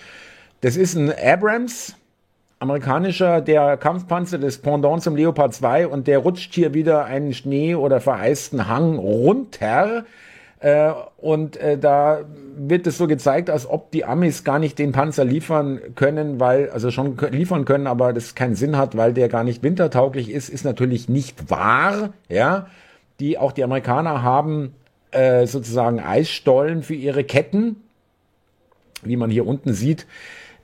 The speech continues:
Ähm, müsst, also es, es, es ist doch einfach idiotisch, Oliver, äh, zu,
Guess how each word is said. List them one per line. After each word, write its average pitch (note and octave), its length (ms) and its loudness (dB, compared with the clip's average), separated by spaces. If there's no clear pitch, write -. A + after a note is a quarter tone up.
Ähm, C3 760 2
müsst, C#3+ 500 0
also C#3 140 -2
es, C#3 260 -4
es, - 260 -6
es D#2 520 -8
ist E3 160 0
doch C3 80 2
einfach C#3 240 -4
idiotisch, G#2+ 560 0
Oliver, A2 500 0
äh, G#2+ 400 -4
zu, A2+ 260 2